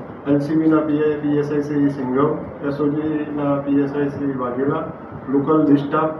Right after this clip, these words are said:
અને અમારી કચેરીમાં ટેકનિકલ કામ કરતા હેડ કોન્સ્ટેબલ દર્શિતભાઈ, કે એની, એની ટીમો બનાવી અને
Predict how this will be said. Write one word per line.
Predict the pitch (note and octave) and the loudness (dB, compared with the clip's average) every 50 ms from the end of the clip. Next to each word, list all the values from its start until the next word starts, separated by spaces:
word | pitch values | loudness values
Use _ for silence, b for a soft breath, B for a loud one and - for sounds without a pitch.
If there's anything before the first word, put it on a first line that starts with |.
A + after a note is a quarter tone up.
| - - - - - - - | -12 -14 -14 -14 -14 -10 -4
અને | C#3+ D3 | -2 0
અમારી | D3+ C#3 C#3 D3 D3+ D#3 | 4 4 4 6 4 2
કચેરીમાં | D#3 D3+ C#3+ C#3 D#3 D3+ D#3 D3+ D3+ D3+ D3+ D3 | 2 0 0 0 0 0 0 2 0 0 -2 -2
ટેકનિકલ | C#3+ C3+ - D3+ D3+ - - D3+ C#3 | -4 -6 -4 -4 -4 -2 -2 -4 -4
કામ | C#3 C#3+ C#3+ C#3 C#3 C#3 | -2 -2 -2 0 0 0
કરતા | D3+ C#3+ C#3 - - D3 C#3 - - - - - - - - - - - - - - - - - - - B2+ | 0 -2 -4 -2 -4 -2 -2 -2 -4 -6 -12 -14 -14 -14 -14 -14 -12 -12 -12 -12 -12 -12 -12 -12 -10 -4 -2
હેડ | C#3+ C#3+ | -2 0
કોન્સ્ટેબલ | C#3 D3 D3 C#3+ C#3+ D#3 C#3+ D3 C#3+ C#3 | 2 0 0 0 0 -2 0 2 2 2
દર્શિતભાઈ, | C3+ C3 B2+ - - D#3 D3+ D3+ D3 C#3 C3+ C3+ C3+ B2 A#2+ - | 2 0 -2 -2 -2 -2 -2 0 0 0 0 0 -2 -4 -6 -6
કે | D3 D3 D3 C#3+ C#3+ - - - - - - C#3+ | -4 -2 -2 -2 -4 -4 -8 -12 -12 -10 -6 -2
એની, | C#3+ D3 D3+ | -2 0 2
એની | D3 D3 D3 D3 D3 - - - - D#3 D3+ | 2 0 0 0 -2 -6 -6 -8 -4 -4 -4
ટીમો | - - C#3+ C#3+ C#3+ D#3 D3+ C#3+ | -2 0 0 2 2 4 4 4
બનાવી | C#3 - C3 C#3+ D#3 D#3+ D#3 D3+ C#3 - - - - - - - - | 2 0 -2 -2 0 0 0 0 0 -2 -4 -8 -14 -16 -16 -14 -8
અને | C3+ C#3 C#3 C#3+ C#3 | -2 0 0 0 0